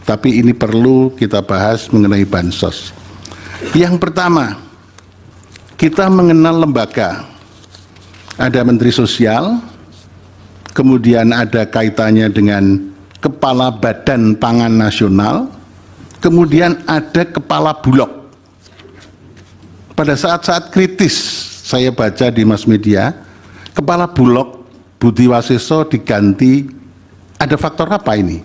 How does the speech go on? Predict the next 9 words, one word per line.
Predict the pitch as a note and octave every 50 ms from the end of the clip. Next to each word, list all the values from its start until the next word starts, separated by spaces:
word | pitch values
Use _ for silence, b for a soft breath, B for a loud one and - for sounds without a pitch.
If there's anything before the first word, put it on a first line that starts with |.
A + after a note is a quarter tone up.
| - - -
yang | G#2 A2+ A2
melatar | G#2+ A2 G#2 G#2 - G#2 G#2 -
belakangi? | - G2+ G2 F#2+ G#2+ G2 F#2 F2 E2 E2+ - - - -
Saya | - - G#2+ A2
mau | A2 G#2+ G#2 F#2+
tanya. | - F#2+ F#2 F2 D#2+ D#2 D#2 - - - - - - - - - - - - - - - - - - - - - - - - - - - - - - - - - - - - - - - - - - - - - - - - - - - - - - - - - - - - - - - - - - - - - -
Jadi | - G#2 G2+ A#2 D3+ D#3 C3+
di | A2+
situ | G#2+ - A#2 G#2 - - D3+ F3 G3 A3+ A3 - -